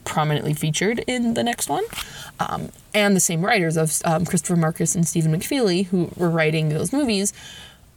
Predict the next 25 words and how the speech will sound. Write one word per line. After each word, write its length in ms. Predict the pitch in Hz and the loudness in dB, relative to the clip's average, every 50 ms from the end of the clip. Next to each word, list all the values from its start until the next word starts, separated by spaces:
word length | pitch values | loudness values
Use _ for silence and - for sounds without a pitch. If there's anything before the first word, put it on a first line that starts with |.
| - - - 226 | -16 -8 -2 0
they 160 | 208 233 202 | 2 2 2
clearly 440 | - - - 285 285 294 269 247 190 | 0 -2 -2 0 0 0 2 2 2
prioritized 760 | 180 185 196 202 208 202 196 180 - 196 170 165 165 - - - - - | 2 2 2 4 4 4 2 2 2 2 2 2 0 -2 -6 -12 -4 -2
including 440 | 180 170 170 - - 214 190 185 175 | 0 0 0 0 0 2 4 4 4
some 200 | - - 165 160 | 2 2 0 0
re-, 160 | 160 165 - - - - - - - - - - - - - - - - - 180 - | 0 -2 -4 -4 -8 -12 -12 -12 -12 -12 -20 -20 -20 -20 -20 -18 -14 -8 -6 -4 0
further 300 | - 226 226 226 202 196 | 4 4 4 6 6 4
developments 500 | 180 190 170 170 170 170 - 220 226 - | 4 4 2 2 0 0 -2 -2 -2 -2
for 80 | - 226 | 0 0
Wanda 260 | 226 226 233 233 247 | 2 2 2 2 2
and 100 | 247 247 | 0 0
Vision 300 | 247 262 269 302 320 302 | -2 -2 -2 -2 -2 0
so 160 | - - 196 | 0 0 2
that 280 | 180 180 156 147 147 - - - - - - - - - | 2 2 2 0 0 -4 -8 -18 -20 -20 -20 -20 -18 -8
when 240 | - 175 160 151 151 | -2 0 2 2 2
we 80 | 151 147 | 2 2
see 160 | - - 151 | 0 0 0
them 160 | 160 151 147 | 0 2 2
in 180 | 143 165 156 - - - - - - - | 2 2 0 0 -4 -10 -20 -20 -8 -2
the 140 | 175 160 156 | 0 2 4
next 420 | 165 208 254 262 277 - - - | 4 4 4 4 2 0 0 -2
movie, 320 | 208 175 170 190 202 196 180 | -2 -2 0 0 -2 -2 0
in 140 | 170 170 165 | 2 2 2
Infinity 500 | 160 170 180 - 370 320 294 277 247 233 | 2 2 2 2 0 0 2 2 2 2
War, 280 | 214 208 202 196 202 | 4 4 4 2 0